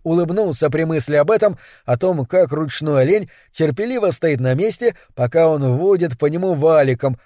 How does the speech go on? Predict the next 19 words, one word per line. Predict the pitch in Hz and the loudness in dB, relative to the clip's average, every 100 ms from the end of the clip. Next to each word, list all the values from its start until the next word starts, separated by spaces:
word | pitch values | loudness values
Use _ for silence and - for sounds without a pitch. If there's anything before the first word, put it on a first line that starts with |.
| _ | _
покрывая | 131 123 131 135 165 | -6 -2 0 2 2
его | 156 147 | 2 0
красной | 147 127 151 147 147 147 | -2 0 0 0 -2 -6
краской, | 131 135 135 120 - 127 - _ _ | -2 0 2 2 -2 -4 -4 _ _
яркой, | 90 131 185 143 135 | -4 2 2 2 -2
как | 120 139 127 | 0 0 0
леденцовое | 139 131 139 123 160 147 143 | 0 0 -4 0 0 2 2
яблоко. | 139 139 127 107 101 - _ _ _ _ | 2 2 0 0 -10 -16 _ _ _ _
Он | - 131 117 | -4 -4 0
провёл | 123 139 165 143 | 0 2 0 0
языком | 117 135 147 151 156 123 | -2 -2 -2 0 -2 0
по | 127 | -2
своим | 131 139 135 | -2 -2 -2
колючим | 131 135 165 147 143 131 | 0 0 0 -4 -4 -2
новым | 143 127 127 | -2 -2 -2
зубам, | 110 120 160 180 - _ _ | -2 0 0 0 -6 _ _
обдумывая | 131 139 160 185 185 175 175 | -2 0 0 0 2 4 4
разные | 165 170 160 156 160 | 4 2 2 -2 -2
возможности. | 151 147 135 127 98 98 - - | 0 0 -2 -4 -6 -12 -16 -20